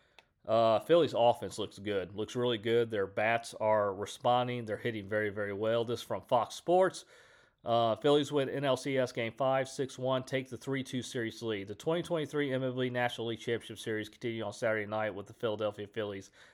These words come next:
taking down the Arizona Diamondbacks in Game Five. And we've got you covered with all the action to start and finish. Both teams had their respective aces on the hill as Aros-,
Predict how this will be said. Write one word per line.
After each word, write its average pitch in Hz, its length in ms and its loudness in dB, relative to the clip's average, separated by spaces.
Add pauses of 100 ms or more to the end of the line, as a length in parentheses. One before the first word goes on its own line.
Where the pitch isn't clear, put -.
taking 110 280 0
down 107 200 0
the 98 140 -6
Arizona 107 360 -2
Diamondbacks 117 600 0
in 107 80 -12
Game 107 180 -2
Five. 101 500 0 (440)
And 123 100 2
we've 131 160 -2
got 160 220 4
you 127 80 -6
covered 131 260 0
with 113 200 -4 (100)
all 180 240 10
the 156 120 -2
action 127 360 0
to 92 40 -10
start 101 300 -2
and - 80 -20
finish. 85 300 -10
Both 208 220 8
teams 175 220 0
had 135 140 4
their 120 80 -2
respective 117 400 -2
aces 104 340 -6
on 101 120 -4
the 98 80 -8
hill 165 400 4 (320)
as 107 160 -2
Aros-, 135 560 2